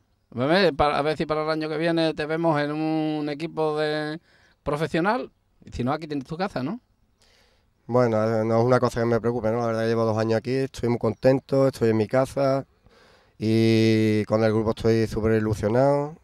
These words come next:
Speaker 2: y, bueno, pase lo que pase, la verdad es que los dos años que he estado aquí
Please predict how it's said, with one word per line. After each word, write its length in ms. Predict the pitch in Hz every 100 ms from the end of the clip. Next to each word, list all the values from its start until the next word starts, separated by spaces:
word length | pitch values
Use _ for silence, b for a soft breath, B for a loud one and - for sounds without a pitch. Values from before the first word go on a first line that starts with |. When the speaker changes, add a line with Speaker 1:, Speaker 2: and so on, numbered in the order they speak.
| -
Speaker 2:
y, 380 | 107 104 101 101
bueno, 220 | 98 92 -
pase 240 | - 98 104
lo 120 | 101
que 120 | 101
pase, 280 | 107 110 110
la 100 | 107
verdad 180 | 101 101
es 40 |
que 280 | - 107 107
los 140 | 101 95
dos 100 | 101
años 180 | 107
que 40 | 104
he 20 |
estado 240 | 101 104 98
aquí 420 | 101 110 107